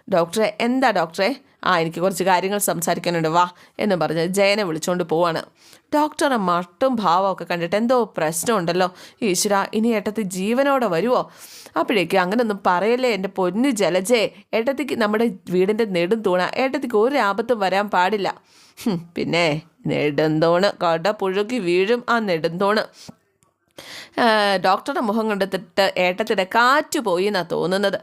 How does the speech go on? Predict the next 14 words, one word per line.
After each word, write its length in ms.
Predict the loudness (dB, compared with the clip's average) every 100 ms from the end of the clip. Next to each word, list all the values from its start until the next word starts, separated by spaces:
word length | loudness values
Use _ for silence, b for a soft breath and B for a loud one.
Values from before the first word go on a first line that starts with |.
| B B B B
എന്ന് 240 | -2 2 2
ജലജ. 380 | 2 2 2 -2 -2
എന്തായാലും 540 | 0 2 0 -2 -2
ജയൻ 320 | 0 0 0
അകത്തേക്ക് 580 | -2 -2 0 -2 -2 0
വിളിച്ചുകൊണ്ട് 440 | -2 -2 0 0 0
പോയി. 360 | 0 0 2
ഡോക്ടർ 360 | 2 0 0 -2
പറയാ, 320 | 0 0 0 -2 -2
"ഞാൻ 260 | 0 0
പറഞ്ഞില്ലേ, 460 | 0 -2 -2 -2 -4 B B B
ഇൻറ്റേർണൽ 500 | 0 2 4 2 2
ഓർഗൻസിനെ 760 | 2 0 -2 -4 -4 -2 -2 0
ബാധിച്ചിരിക്കുന്നു. 920 | 2 2 2 -2 -4 -4 -2 0 0